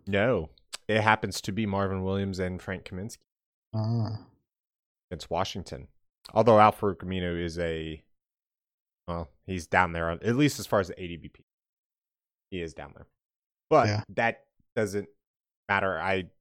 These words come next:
Speaker 1: Al-Farouq Aminu was kinda locked in. Um, I put him in first thing this morning. So, um, guys, don't play Marvin Bagley yet. He played nineteen minutes last night.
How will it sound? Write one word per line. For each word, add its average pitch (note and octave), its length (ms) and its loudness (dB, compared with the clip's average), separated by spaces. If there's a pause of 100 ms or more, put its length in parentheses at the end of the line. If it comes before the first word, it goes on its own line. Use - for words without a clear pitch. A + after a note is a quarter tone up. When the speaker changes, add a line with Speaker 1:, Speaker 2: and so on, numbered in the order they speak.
(340)
Speaker 1:
Al-Farouq G2 400 0
Aminu F#2 320 -2
was F2 140 -6
kinda E2 240 -6
locked D#2+ 320 -6
in. D#2 180 -12 (640)
Um, E2 400 -8 (220)
I F2+ 60 -4
put - 240 -6
him E2+ 240 -8
in E2 340 -8 (1700)
first F3 220 0
thing G3+ 200 2
this G3+ 280 0
morning. A3+ 320 2 (1080)
So, F#2 300 0 (800)
um, A2+ 720 6 (1040)
guys, B2+ 200 10
don't C3 180 8
play B2+ 200 6 (180)
Marvin A2 260 8
Bagley G#2+ 320 6
yet. A2 300 6
He - 120 -8
played G#2 260 -2
nineteen F#2+ 380 -4
minutes F#2 280 -10
last F#2 220 -8
night. - 420 -12